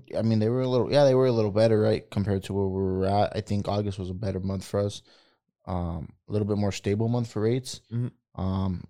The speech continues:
Speaker 1: along with the beginning of September, rates were a little bit more stable. Um, and then recently, over the last two, three weeks, extremely, extremely volatile. Um, so, yeah, I mean, that could play a, a role into it. Is
Speaker 2: Mm-hmm.
Speaker 1: I, I think in August, what I've noticed is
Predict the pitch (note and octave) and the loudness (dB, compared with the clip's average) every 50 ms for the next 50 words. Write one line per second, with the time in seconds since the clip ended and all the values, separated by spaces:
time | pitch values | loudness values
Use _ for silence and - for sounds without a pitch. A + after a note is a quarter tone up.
0 | - - G2 G2 G2+ G#2+ G#2+ G2+ - G2 F#2 G2 G2 G#2 G#2 G#2 G2+ F#2+ - - | -8 -4 -2 0 2 2 0 0 0 -2 -2 -2 -2 0 0 0 0 0 -4 -6
1 | _ - G#2+ G2+ G#2 G2+ G#2 G#2 G2+ F#2+ G2 F#2+ G2 G2 - - - F#2+ G2 G2 | _ -6 -4 -4 -2 -2 -2 -4 -4 -4 -4 -4 -6 -6 -6 -8 -8 -6 -6 -6
2 | G2 F#2+ - - G#2 F#2+ - - G#2 G#2 G#2 G2 G2+ G2+ G2 G2 _ _ _ _ | -6 -6 -6 -6 -6 -6 -4 0 0 0 2 2 0 -2 -2 -4 _ _ _ _
3 | _ _ _ _ - - G2 F#2 F#2 F#2 F#2 F#2 F#2 - - - - G#2 F#2+ F#2+ | _ _ _ _ -10 -6 -4 -2 -2 -2 -4 -4 -6 -8 -10 -10 -8 -4 -4 -2
4 | G2 G2 G2 G#2 G2+ - - G2+ G2 F#2+ F#2 F2+ F2 F#2 F#2+ F2+ - - - - | -2 0 0 -2 -2 -2 -2 0 0 0 0 -2 -2 -2 -2 -4 -6 -8 -6 -6
5 | G2+ F#2+ - F#2 F#2+ F#2+ G2+ A2 A2+ - - - G2 F2+ F#2 - - - - G2+ | -4 -4 -4 -4 -2 0 -2 -2 -2 -4 -6 -6 -6 -8 -8 -10 -14 -8 -6 -4
6 | G2+ G2+ G2+ G2+ F#2+ - - - G2 G2 G2 F#2+ G2 F#2+ G2 G2+ G2 - G#2+ F#2+ | -2 0 -2 -2 -4 -6 -6 -4 -4 -2 -2 -2 -2 -2 -4 -4 -4 -4 -4 -4
7 | F#2+ F#2+ - _ _ _ _ _ _ _ _ - - F#2+ F#2+ F#2 F2+ F#2 F2+ - | -4 -4 -6 _ _ _ _ _ _ _ _ -8 -6 -4 -2 -2 -4 -4 -6 -6
8 | - - - - _ _ - C#3 - A2+ G#2+ G#2 G#2 G#2+ G#2 - - - - A#2 | -6 -6 -8 -8 _ _ -6 -4 -2 0 0 2 2 2 0 -2 -4 -2 2 4
9 | A2 G#2+ G#2+ G#2+ G#2+ G#2 G2+ G2+ - - G#2 G2 F#2+ G2+ G#2 G#2+ A2+ A2+ G#2+ G#2+ | 4 6 6 6 4 4 2 2 0 -2 -2 -2 0 2 2 4 4 2 2 2
10 | - B2 B2 A#2 A2 G#2+ F#2+ - - A2+ B2 C#3+ - - - A#2+ A2+ A2 - A#2+ | 2 2 4 4 2 0 -2 -2 -4 -4 -4 -4 -4 -6 -10 -10 -8 0 4 4
11 | B2 - - A#2+ A2+ - - - D3 D#3+ D#3 D#3 C3 D#2 C2+ E2+ G2+ A2 B2 B2 | 4 6 4 0 0 0 0 2 2 2 4 2 0 2 2 2 4 4 4 4
12 | C3+ D3 C#3 - - A2 G#2 G2+ G2+ G2+ G2+ G#2 G#2 G#2 A2+ A#2+ B2+ C#3 C#3 - | 4 2 2 2 2 4 4 4 4 4 4 4 4 6 6 6 6 4 2 0
13 | - - G#2 G#2+ G#2 F#2+ F#2+ - | -2 0 0 0 0 -2 -6 -8